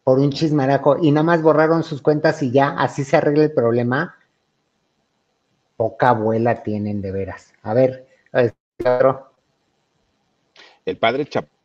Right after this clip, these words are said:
Speaker 1: Dijo,
Speaker 2: dice, "Lo que
Speaker 1: pero
Speaker 2: te cayó
Speaker 1: dijo
Speaker 2: fue"
Speaker 1: primero, primero lea Yamel, que fue
Speaker 2: Ah,
Speaker 1: lo que
Speaker 2: Yamel.
Speaker 1: puso ella, que es Melissa.
Speaker 2: Ajá. Dice,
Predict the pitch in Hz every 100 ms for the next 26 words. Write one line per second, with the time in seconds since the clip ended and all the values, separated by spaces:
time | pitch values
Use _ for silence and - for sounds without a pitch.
0 | _ 117 139 175 175 - 120 123 113 110
1 | 131 135 143 147 160 185 180 160 139 151
2 | 160 160 160 143 143 151 165 175 165 156
3 | 160 156 147 143 165 170 147 - 143 143
4 | 113 104 131 123 139 127 123 120 - 127
5 | 123 135 135 147 151 135 - _ - _
6 | - 107 120 110 - _ _ _ _ _
7 | _ _ _ - 117 156 - 135 113 110
8 | 101 101